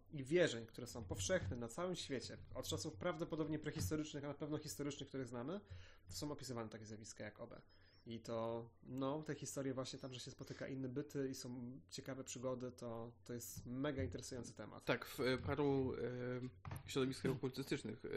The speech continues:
Speaker 1: Mhm.
Speaker 2: z którymi, e, z, z ich członkami rozmawiałem,
Speaker 1: Mhm.
Speaker 2: oni nazywali, e, coś podobnego autostradą.
Speaker 1: Okej.
Speaker 2: E, e,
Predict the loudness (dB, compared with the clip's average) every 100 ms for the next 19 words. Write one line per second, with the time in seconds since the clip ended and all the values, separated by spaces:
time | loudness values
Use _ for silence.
0 | 2 4 2 2 2 0 2 4 4 2
1 | -4 -4 -4 -8 -12 -12 -12 -8 -6 -6
2 | -4 0 0 2 2 2 2 2 2 2
3 | 2 2 0 -8 -2 0 0 0 0 2
4 | 2 0 2 2 4 4 4 4 2 2
5 | 2 -2 -2 0 4 2 4 2 2 -2
6 | -2 -2 0 0 2 2 0 -6 -10 -20
7 | -18 -16 -16 -10 -8 -2 -2 -2 -6 -16
8 | -8 0 2 2 2 0